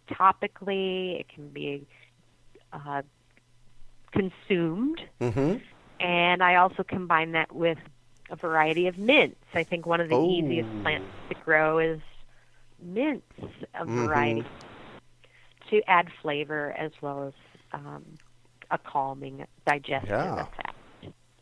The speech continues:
Speaker 2: Wow. How cool is that? So I'm gonna shift on you, and I'd like for you to talk about a time you failed, how you overcame that failure, and what you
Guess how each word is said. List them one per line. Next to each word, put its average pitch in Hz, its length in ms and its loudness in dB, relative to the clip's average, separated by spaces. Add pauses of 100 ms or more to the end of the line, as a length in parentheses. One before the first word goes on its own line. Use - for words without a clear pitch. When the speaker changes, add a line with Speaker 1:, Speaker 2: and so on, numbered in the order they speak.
(1300)
Speaker 2:
Wow. - 420 -8 (1000)
How 151 180 -18
cool 165 280 4
is 123 120 -2
that? 143 240 2 (100)
So 165 460 6 (1120)
I'm 160 100 4
gonna 233 120 8
shift - 340 6
on 117 180 6
you, 113 100 0
and 117 100 2
I'd 135 140 2
like 165 180 2
for 180 100 -8
you 175 60 0
to 143 100 -2
talk 139 280 8
about 156 200 4
a 139 40 0
time 143 340 4
you 156 140 4
failed, 113 720 4 (360)
how 123 120 -2
you 110 160 2
overcame 151 540 6
that 113 200 0
failure, 95 400 -2
and 98 260 -6
what 110 220 -6
you 107 260 -6